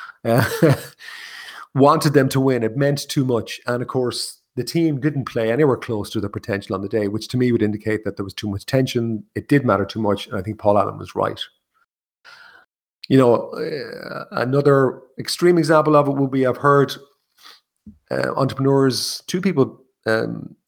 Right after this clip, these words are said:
say something extreme to me before where they went, you know, "If I don't sell my business by this time, it's gonna kill me." That's a very dangerous statement to make. Um, and so, you know, if,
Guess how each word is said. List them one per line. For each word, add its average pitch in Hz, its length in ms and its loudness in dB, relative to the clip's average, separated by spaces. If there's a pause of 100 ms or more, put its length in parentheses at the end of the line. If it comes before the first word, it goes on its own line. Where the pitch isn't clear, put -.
say 120 200 -2
something 110 240 -2
extreme 160 260 2
to - 80 -6
me 143 60 4
before 117 320 0
where 110 100 4
they 110 80 2
went, 110 220 2
you 120 40 -2
know, 110 60 2
"If 104 100 0
I 117 40 2
don't 160 180 2
sell 180 140 2
my 165 120 4
business 135 320 0
by 117 200 2
this 110 160 0
time, 107 340 2
it's 98 120 -6
gonna 104 180 -2
kill 113 220 0
me." 92 200 -4 (640)
That's 233 120 -10
a 220 40 -10
very 180 160 6
dangerous 131 320 4
statement 110 340 2
to 104 80 -2
make. 110 480 -2
Um, 104 300 -2
and 120 100 -8
so, 123 400 -4
you 147 80 0
know, 123 140 0
if, - 80 -8